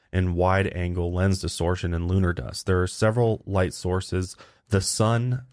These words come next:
sunlight reflected from the Earth, sunlight reflected from the moon's surface, and sunlight reflected from the astronauts and lunar module. Light from these sources is scattered by lunar dust in many directions, including into shadows.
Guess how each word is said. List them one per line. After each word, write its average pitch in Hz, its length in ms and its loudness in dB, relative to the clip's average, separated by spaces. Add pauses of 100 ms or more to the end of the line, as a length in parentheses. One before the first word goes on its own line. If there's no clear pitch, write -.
(360)
sunlight 123 680 2
reflected 107 600 0
from 98 180 0
the 92 160 -2
Earth, 113 440 0
sunlight 101 400 0
reflected 95 460 0
from 92 140 0
the 90 60 -2
moon's 107 360 4
surface, 92 360 0
and 92 140 -2
sunlight 98 440 0
reflected 92 440 -4
from 90 160 -4
the 87 80 -4
astronauts 90 520 -2
and 87 180 -2
lunar 95 240 2
module. 82 460 -4 (840)
Light 110 240 4
from 117 180 2
these 107 160 2
sources 95 440 -2
is 85 100 -4
scattered 95 480 0
by 90 140 0
lunar 92 280 0
dust 90 300 -2
in 87 160 -2
many 113 180 4
directions, 95 480 0
including 90 480 -4
into 92 280 -6
shadows. 123 600 -2